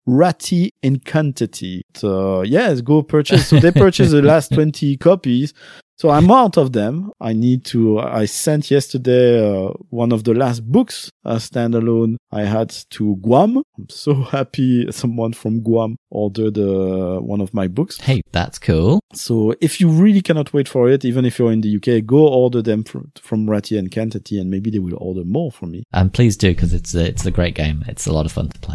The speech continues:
Speaker 2: Can confirm ten out of ten would do it again. So, yes, I guess all that remains for me to say is thank you very much for coming on Yes Indeed Pod, and, you know, good luck getting the Japanese version of Paris Gondo itch funded?
Speaker 1: Yeah, twenty-eight percent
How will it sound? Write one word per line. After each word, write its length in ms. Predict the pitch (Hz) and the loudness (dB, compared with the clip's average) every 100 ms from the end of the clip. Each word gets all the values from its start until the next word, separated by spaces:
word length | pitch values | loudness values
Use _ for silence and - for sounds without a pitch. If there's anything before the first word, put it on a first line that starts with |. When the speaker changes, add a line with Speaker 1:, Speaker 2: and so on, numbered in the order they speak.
| - | -10
Speaker 2:
Can 260 | - 101 90 | -4 -2 -2
confirm 560 | - 92 85 - 82 78 _ - | -2 -2 -2 -4 -6 -6 _ -4
ten 180 | 92 | -2
out 160 | 82 78 | 0 -2
of 60 | - | -4
ten 260 | 87 80 | -2 -2
would 140 | 80 - | -4 -2
do 120 | 80 | -2
it 80 | 80 | -2
again. 180 | 78 - _ | -6 -8 _
So, 300 | - 120 135 - _ | -2 2 2 0 _
yes, 440 | 95 117 147 - - _ - | 0 0 0 -8 -14 _ -12
I 40 | - | -4
guess 200 | 110 - | -4 -2
all 140 | - 110 | 2 2
that 100 | 117 | 2
remains 340 | 110 95 92 - | 0 0 0 -2
for 80 | |
me 100 | 95 | -2
to 60 | 87 | -2
say 320 | - - 87 | -4 -4 -2
is 140 | 117 - | -2 -2
thank 260 | 92 - | -4 -2
you 80 | - - | -6 -2
very 220 | 85 85 | 0 0
much 320 | 85 - - - | -2 -4 -10 -8
for 60 | - | -2
coming 180 | 92 90 | 0 0
on 100 | 90 | 0
Yes 220 | 87 - | -2 -2
Indeed 280 | 90 92 90 | -2 -2 -2
Pod, 220 | - 92 - - | -2 -2 -2 -2
and, 440 | 95 104 104 98 - | 0 2 0 -2 -6
you 80 | 160 | -10
know, 60 | - _ - | -10 _ -6
good 180 | - 120 | 0 2
luck 140 | 110 - - - | 0 -2 -10 -8
getting 300 | - - 101 | -4 0 0
the 80 | 101 _ - | -2 _ -12
Japanese 800 | - 190 - 110 98 120 143 127 - | -4 -4 -2 -2 2 2 2 0 -4
version 380 | 131 139 - 139 | -2 0 -2 -2
of 160 | 135 135 _ | 0 -2 _
Paris 320 | - 127 127 - | -2 0 0 -2
Gondo 400 | 131 147 151 147 _ - | -2 0 -2 -4 _ -6
itch 200 | 135 - | -6 -2
funded? 340 | 185 202 254 - | -2 -2 -6 -8
Speaker 1:
Yeah, 220 | 190 196 | -8 -8
twenty-eight 520 | - 220 - 214 190 | -4 -4 0 0 0
percent 500 | - 175 - 113 - | -2 -2 -2 -6 -6